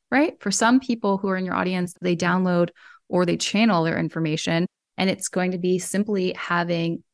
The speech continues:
G P T or another large language model create a scroll stopping hook, and then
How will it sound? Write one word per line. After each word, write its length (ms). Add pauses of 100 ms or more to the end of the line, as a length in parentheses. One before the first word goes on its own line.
G 100
P 80
T 280
or 80
another 280
large 280
language 340
model 360 (260)
create 480
a 300 (220)
scroll 500
stopping 400
hook, 340
and 100
then 140